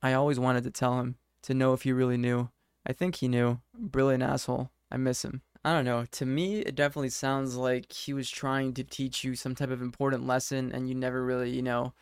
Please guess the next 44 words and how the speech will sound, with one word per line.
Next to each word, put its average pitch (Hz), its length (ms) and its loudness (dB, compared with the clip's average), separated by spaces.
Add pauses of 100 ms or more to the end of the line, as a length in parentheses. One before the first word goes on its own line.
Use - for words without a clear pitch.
(680)
confessed - 800 -2
to 139 140 -2
it 135 160 -2 (280)
directly 127 460 0
to 123 180 -4
him. 139 280 -2
He 160 180 -6
obviously, 165 720 -4
he 202 220 -6
had 143 320 0
to - 80 -4
have 120 120 -4
known. 123 320 -2
Dude, 135 380 -4
these 208 220 -8
are, 135 120 -2 (320)
t-, - 260 -12
t-, - 180 -12
they 233 120 -4
see 220 240 -6
this 190 160 -4
shit 185 220 -2
all 175 220 -2
the 175 120 -8
fucking 165 380 -6
time. 139 360 -4
You're 127 100 -4
not 151 140 -6
trying 147 180 -4
to 127 60 -2
outsmart 123 520 -4
anybody 123 420 -2
here, 123 260 -4 (360)
dude. 117 220 -4 (360)
These 160 220 -2
guys 139 300 2
see 127 480 -2
it - 100 -6
over 127 380 -2
and 120 120 -2
over 120 280 -2
and 117 100 -4
over 117 200 -2
again. 120 300 -6